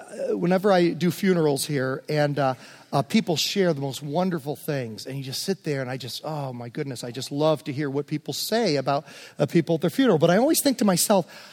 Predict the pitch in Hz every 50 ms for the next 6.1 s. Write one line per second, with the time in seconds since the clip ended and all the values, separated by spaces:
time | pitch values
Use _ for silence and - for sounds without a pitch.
0 | - - - 214 196 - - - 330 427 - - 403 214 165 - - 233 247 196
1 | 196 220 185 - - - - - 202 180 - - - - 240 214 202 180 143 175
2 | 175 170 175 165 156 156 147 139 151 170 190 165 - - 156 127 107 - - 107
3 | 175 - _ _ _ _ _ _ _ _ _ _ _ - 196 190 185 - - -
4 | - - 196 185 156 - - - - - - - _ _ _ - - - - -
5 | 156 220 302 294 - 277 262 240 233 202 165 - - - - 214 220 220 220 214
6 | 190